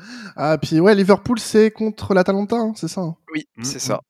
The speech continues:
Speaker 2: c'est ça, exactement.
Speaker 1: Match, euh, pas simple, mais à la portée, hein, de
Speaker 2: C'est pas le pire tirage, mais, euh,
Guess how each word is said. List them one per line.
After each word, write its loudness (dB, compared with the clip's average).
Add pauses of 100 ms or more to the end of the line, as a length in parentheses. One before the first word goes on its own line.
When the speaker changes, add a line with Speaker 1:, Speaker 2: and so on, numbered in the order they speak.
Speaker 2:
c'est -14
ça, -12
exactement. -12
Speaker 1:
Match, -2
euh, 4
pas -2
simple, 2
mais 4
à 4
la 2
portée, -2
hein, -4
de -6
Speaker 2:
C'est -10
pas 2
le -4
pire -6
tirage, 2
mais, -6
euh, -10